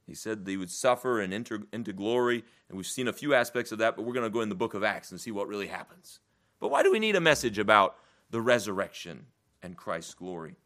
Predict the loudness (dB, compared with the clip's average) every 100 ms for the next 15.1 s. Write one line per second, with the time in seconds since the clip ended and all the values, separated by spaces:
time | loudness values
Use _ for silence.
0 | _ _ _ _ _ _ _ -6 -2 0
1 | 0 2 2 2 -2 -2 -2 0 0 -2
2 | -2 0 0 0 -2 -2 _ _ 4 6
3 | 6 2 0 0 -8 _ 2 2 4 2
4 | 4 4 4 0 -4 -4 0 4 8 8
5 | 6 4 -8 _ _ -10 2 6 6 2
6 | 0 0 -2 -2 -4 -4 -8 _ _ -10
7 | -10 -8 -10 -8 -8 -8 -10 -16 -20 _
8 | _ _ _ _ _ _ -6 -2 -2 -4
9 | -4 -4 -4 -8 -10 -16 _ _ _ _
10 | _ _ _ _ _ _ -6 0 2 2
11 | 0 -4 0 0 -2 -10 -12 -18 _ _
12 | _ _ 2 4 4 0 0 0 0 -2
13 | -2 -2 -4 -2 0 2 2 2 4 2
14 | 0 -6 -4 -2 -2 -2 -4 -4 0 0
15 | -2